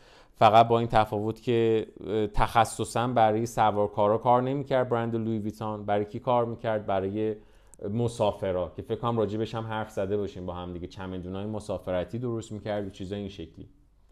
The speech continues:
آقا، سال دو هزار و دو تا سال دو هزار و ده شرکت مادر لویی ویتان که اصطلاحاً با نام ال وی ام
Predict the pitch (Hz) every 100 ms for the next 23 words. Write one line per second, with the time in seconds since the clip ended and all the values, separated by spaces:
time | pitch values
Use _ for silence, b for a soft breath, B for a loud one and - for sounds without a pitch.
0 | b b b b - 135 208 - 175 202
1 | 170 160 147 135 135 135 131 139 156 170
2 | 147 139 - 143 143 127 110 110 104 104
3 | 104 98 101 104 127 156 - _ _ b
4 | b b b - - 147 139 151 165 202
5 | 180 147 147 170 160 139 120 120 123 120
6 | 117 117 123 117 120 135 123 120 131 135
7 | 135 120 113 107 113 - 107 104